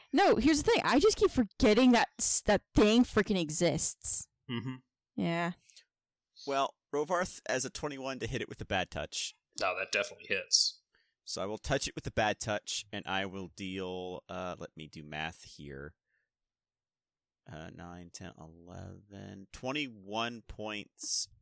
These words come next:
Speaker 2: Twenty-two.
Speaker 3: Uh, twenty-two
Speaker 1: Twenty-two.
Speaker 3: points of necrotic damage to it.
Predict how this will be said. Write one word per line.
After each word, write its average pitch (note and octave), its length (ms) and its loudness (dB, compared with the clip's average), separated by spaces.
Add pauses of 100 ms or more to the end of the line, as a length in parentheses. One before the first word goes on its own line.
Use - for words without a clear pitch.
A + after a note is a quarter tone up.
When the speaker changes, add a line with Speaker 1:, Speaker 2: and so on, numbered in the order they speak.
(520)
Speaker 2:
Twenty-two. - 440 -8
Speaker 3:
Uh, - 20 -20 (320)
twenty-two G3 380 -2
Speaker 1:
Twenty-two. F#3 120 -2
Speaker 3:
points - 520 -6
of - 80 -6
necrotic F2 540 -8
damage D2+ 440 -12
to D2 160 -12
it. - 220 -18